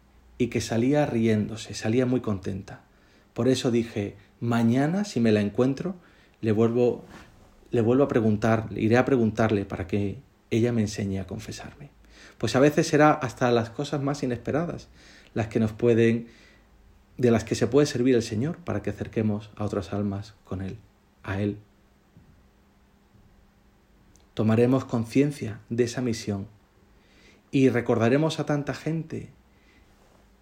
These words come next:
algo tan maravilloso como que Dios nos está esperando.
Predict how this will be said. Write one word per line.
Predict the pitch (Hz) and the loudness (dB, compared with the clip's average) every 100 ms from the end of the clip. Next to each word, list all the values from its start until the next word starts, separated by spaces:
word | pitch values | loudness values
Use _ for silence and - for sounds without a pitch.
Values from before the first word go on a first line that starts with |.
| _ | _
algo | 131 123 139 | -6 -2 -2
tan | 131 117 | 0 0
maravilloso | 107 104 104 120 - | 2 2 2 0 -2
como | - 107 | 0 0
que | 101 98 | 0 -2
Dios | 110 156 226 214 - - | 0 0 -2 -6 -12 -16
nos | 151 113 113 | -8 -6 -6
está | 101 - 120 147 - _ - | -8 -4 -4 -4 -14 _ -18
esperando. | - - 101 104 101 110 | -18 -12 -8 -6 -8 -10